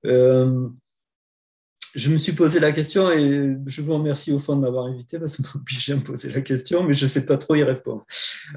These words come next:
Alors, du coup, euh, je vais reprendre les différentes proximités. Au fond, c'est peut-être la meilleure façon de, de raisonner.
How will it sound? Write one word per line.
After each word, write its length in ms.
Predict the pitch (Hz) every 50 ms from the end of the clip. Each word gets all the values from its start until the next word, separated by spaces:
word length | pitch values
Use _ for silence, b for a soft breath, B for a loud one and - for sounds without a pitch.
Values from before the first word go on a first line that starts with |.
| B -
Alors, 320 | 131 131 135 139 139 131
du 160 | 131 139 139
coup, 320 | - - 160 156 151 139 127
euh, 420 | 117 113 113 117 117 117 120 120
je 140 | 117 - 131
vais 160 | 127 143 151 147 147 -
reprendre 420 | - 175 170 - - 208 208 196
les 100 | 165 147
différentes 500 | 143 156 156 - 165 151 151 156 151 147
proximités. 600 | - - 143 143 - - 143 139 139 147 185 202
Au 120 | 202 214
fond, 220 | 208 - 156 165 165
c'est 180 | - - 131
peut-être 220 | - 156 143 143 -
la 80 | 131
meilleure 260 | 131 135 135 135 135 135
façon 400 | - 135 135 - - 143 139 135
de, 300 | 127 117 110 110 110 113 - _ B B B B B B B B _
de 100 | 120 120
raisonner. 720 | 123 117 127 120 117 123 123 120 120 127 139 165 185 190